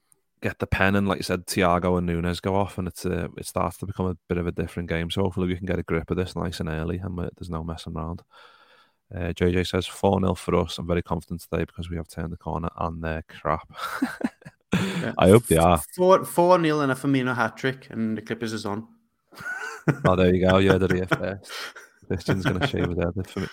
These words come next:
Speaker 1: Firmino hat-trick, imagine.
Speaker 2: Four nil
Speaker 1: Fucking
Speaker 2: and,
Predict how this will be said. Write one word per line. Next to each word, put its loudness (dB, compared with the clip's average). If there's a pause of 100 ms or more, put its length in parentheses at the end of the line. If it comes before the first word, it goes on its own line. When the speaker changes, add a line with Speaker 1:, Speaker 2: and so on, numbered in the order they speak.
Speaker 1:
Firmino 8
hat-trick, 4 (220)
imagine. -2 (420)
Speaker 2:
Four 4
nil 4
Speaker 1:
Fucking -4
Speaker 2:
and, -8